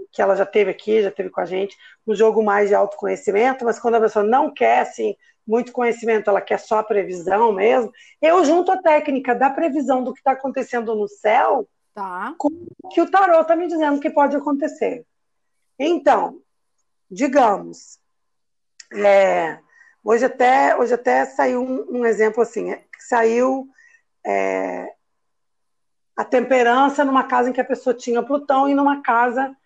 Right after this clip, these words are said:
Speaker 1: em que ela tem os projetos, o aprendizado de projetos e como ela coloca o projeto, os projetos dela no entorno. Olha que diferente é você analisar que onde ela tem esses projetos de gaveta,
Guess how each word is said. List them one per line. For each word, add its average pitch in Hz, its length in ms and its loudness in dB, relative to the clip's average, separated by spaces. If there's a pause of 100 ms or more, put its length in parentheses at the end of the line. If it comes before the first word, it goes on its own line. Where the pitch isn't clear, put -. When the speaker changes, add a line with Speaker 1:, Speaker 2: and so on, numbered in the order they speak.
(300)
Speaker 1:
em 240 240 0
que 240 640 0
ela 220 360 2
tem 254 240 -2
os 247 140 -8
projetos, 233 960 -2 (240)
o 220 100 -2
aprendizado 233 680 -2
de 233 80 -6
projetos 214 500 -2
e - 60 -18
como 220 180 -4
ela 220 140 0
coloca 220 400 0
o 214 40 -12
projeto, 202 360 -4
os - 100 -20
projetos 202 320 -6
dela 214 240 0
no 240 80 -2
entorno. 220 440 -4 (420)
Olha 302 240 2
que 392 120 0
diferente 262 680 0
é 220 340 2 (300)
você 220 260 -4
analisar 254 880 0 (420)
que - 280 -2
onde 392 260 4
ela 359 200 4
tem 294 220 0
esses - 280 -6
projetos 220 560 0
de 208 80 -4
gaveta, 196 840 -2